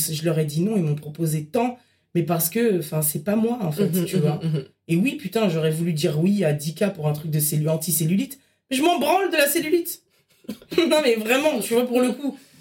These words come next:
Speaker 1: Donc, euh, tu vois ce que je veux dire ? Donc, à partir de là, il y a des trucs que tu peux pas dire ouvertement comme ça,
Speaker 2: Mm,
Speaker 1: truc,
Speaker 2: mm, mm,
Speaker 1: machin,
Speaker 2: mm.
Speaker 1: euh, et, euh, et c'est vrai que pour, euh, bah,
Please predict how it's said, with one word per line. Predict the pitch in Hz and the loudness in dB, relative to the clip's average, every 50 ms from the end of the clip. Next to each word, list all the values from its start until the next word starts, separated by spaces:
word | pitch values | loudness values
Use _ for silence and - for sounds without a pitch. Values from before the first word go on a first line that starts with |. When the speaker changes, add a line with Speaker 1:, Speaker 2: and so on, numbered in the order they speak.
| - 196 | 0 2
Speaker 1:
Donc, | 247 269 226 - 277 | 2 2 2 0 0
euh, | 262 240 247 214 | 2 2 2 0
tu | - - 262 | 0 0 0
vois | 262 311 | 2 2
ce | 311 - | 2 2
que | - - | 0 0
je | - | 0
veux | 285 240 | 0 0
dire ? | 240 330 302 | 0 0 2
Donc, | 262 247 - | 2 2 2
à | 339 - | 2 0
partir | - - - - - 233 220 | 0 -4 -6 -6 -2 0 2
de | 220 247 | 2 4
là, | 269 302 320 - - _ _ _ _ - 151 - | 2 2 0 -2 -6 _ _ _ _ -8 0 2
il | 202 | 2
y | 208 | 2
a | |
des | 214 233 | 2 0
trucs | 226 - 349 339 | -2 -2 -2 -2
que | - 226 | -2 -4
tu | - - 202 | -2 0 0
peux | 190 226 208 | 2 2 2
pas | 240 277 269 | 2 0 0
dire | 220 202 196 226 - - - | 2 2 0 0 0 -2 -2
ouvertement | 220 220 202 180 196 214 214 - - 214 214 214 220 220 214 | 0 2 2 4 2 0 0 -2 -2 0 2 2 2 2 0
comme | 214 - 175 180 180 | -2 -2 -2 -2 0
ça, | - - 208 196 | 0 0 0 0
Speaker 2:
Mm, | 190 - | 0 0
Speaker 1:
truc, | 190 185 202 190 - - | 0 2 2 2 2 0
Speaker 2:
mm, | 185 | 0
mm, | 170 | 0
Speaker 1:
machin, | 170 170 - 196 196 196 | 0 0 0 0 2 2
Speaker 2:
mm. | 190 185 | 2 2
Speaker 1:
euh, | 165 151 151 - - - - - _ _ _ | 2 0 -2 -4 -10 -20 -20 -20 _ _ _
et, | 185 185 185 185 175 | 2 2 2 4 2
euh, | 170 165 170 165 156 - - - | 0 0 -2 -4 -4 -6 -2 0
et | 190 175 | 0 2
c'est | - 185 | 2 2
vrai | 185 220 262 254 | 2 2 0 0
que | - 220 202 | 2 2 2
pour, | 180 - 190 190 190 | 0 0 -2 0 0
euh, | 170 165 | 0 0
bah, | 156 147 135 - - - | 0 -2 -2 -4 -6 -10